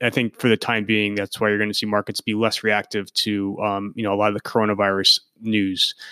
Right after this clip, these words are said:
Um, so that really is kind of it in terms of macro stuff to talk about today. Um, no major central bank headlines, developments out overnight. Um, nothing too major on the political front either.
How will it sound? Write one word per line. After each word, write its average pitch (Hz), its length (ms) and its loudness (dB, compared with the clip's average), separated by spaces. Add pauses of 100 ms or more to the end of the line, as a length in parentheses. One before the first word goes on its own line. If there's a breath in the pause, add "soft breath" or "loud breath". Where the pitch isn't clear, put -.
(360 loud breath)
Um, 113 600 4 (160)
so 135 160 4
that 180 380 2
really 156 420 8
is 127 140 4
kind 135 240 0
of 113 160 -4
it 131 160 -2
in 117 100 -8
terms 117 260 -8
of 110 160 -6 (120)
macro 113 340 -4
stuff 113 320 -4
to - 100 -18
talk - 300 -4
about 101 220 -6
today. 98 320 -4 (420 soft breath)
Um, 107 500 -2
no 131 200 4
major 127 420 4
central 117 320 0
bank 143 360 2
headlines, 135 600 0
developments 120 480 0
out 120 140 0
overnight. 113 500 -2 (520 soft breath)
Um, 107 540 -4
nothing 120 380 0
too 131 420 6
major 120 420 4
on 107 120 2
the 101 80 -2
political 127 420 0
front 113 480 -2
either. 107 560 2